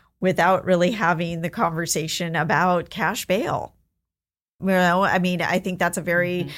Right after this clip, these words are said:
Speaker 1: you know, I don't want to, uh, folks to, like, turn off and say, "Well, I'm not for this or that." That's separate and apart. The, the bill's been, you know, passed. There's these different things moving forward. There's case law now on the books,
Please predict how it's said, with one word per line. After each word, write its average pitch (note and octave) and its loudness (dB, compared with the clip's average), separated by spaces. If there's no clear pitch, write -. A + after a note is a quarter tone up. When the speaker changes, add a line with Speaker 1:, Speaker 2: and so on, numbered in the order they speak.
Speaker 1:
you F#3 4
know, E3 0
I F#3+ 4
don't G3 2
want G3+ 0
to, - -6
uh, F3 2
folks G3 -2
to, F#3 -2
like, F3 -2
turn F3+ -6
off F3 -2
and D#3+ -6
say, E3+ -2
"Well, E3+ 0
I'm F3+ 2
not F3 0
for F3 0
this E3 0
or D3+ -4
that." D#3+ 2
That's F#3+ 2
separate F#3+ 0
and D#3 -4
apart. C#3 -2
The, D#3+ -4
the D#3+ -10
bill's G3 4
been, F3+ -6
you F3 -4
know, D3+ -4
passed. D3+ -4
There's F3 -2
these E3 -2
different F3+ -4
things F3 -6
moving D#3 -4
forward. D#3+ 0
There's E3 0
case G#3 -4
law F3+ 2
now D#3 -2
on D#3+ -4
the D#3 -2
books, F3+ 2